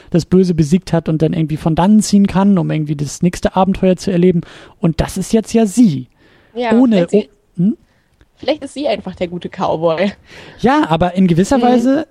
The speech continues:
Speaker 1: auch, also sie, sie, sie ist, glaub ich, diese Figur, aber was ich auch interessant finde, ist, dass sie eigentlich, ich glaube, sie steht für was anderes als irgendwie für das Gute oder für das Gerechte.
Speaker 2: Mhm.
Speaker 1: Ähm, ich kann aber auch schwer sagen, was es ist. Ich glaube,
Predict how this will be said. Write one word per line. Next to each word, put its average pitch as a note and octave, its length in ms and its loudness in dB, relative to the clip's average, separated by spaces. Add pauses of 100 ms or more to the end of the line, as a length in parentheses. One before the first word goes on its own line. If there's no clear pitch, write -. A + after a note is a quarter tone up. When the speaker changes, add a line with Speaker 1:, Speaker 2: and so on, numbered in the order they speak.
Speaker 1:
auch, G#3+ 360 0
also E3+ 260 0 (120)
sie, F3 300 -2
sie, E3+ 240 -4
sie F3 180 -4
ist, F3+ 140 -4
glaub F#3 140 2
ich, E3 80 -4
diese D#3+ 200 -2
Figur, F#3+ 560 0
aber F3 160 0
was E3+ 140 -2
ich - 160 -4
auch E3 120 2
interessant E3+ 440 -2
finde, A3+ 240 2
ist, - 320 -2
dass F3 100 -4
sie - 160 -2
eigentlich, A#3+ 840 0 (220)
ich - 80 -14
glaube, A3 180 2
sie A#3 140 2
steht G#3 240 0
für G#3 100 0
was F#3 220 0
anderes F#3 420 0
als D#3 160 -4
irgendwie D#3 220 -2
für - 160 -4
das D3 160 0
Gute - 240 -2
oder D3 140 0
für - 120 -6
das C#3 140 -4
Gerechte. F#3 540 -4 (500)
Speaker 2:
Mhm. F#3 100 -2
Speaker 1:
Ähm, F3 360 0 (540)
ich - 100 -6
kann G#3 120 -2
aber G#3+ 140 2
auch - 40 -6
schwer G#3+ 200 2
sagen, G3 180 0
was F#3 200 -2
es G#3 140 0
ist. D3 180 -8
Ich - 100 -10
glaube, F#3 400 2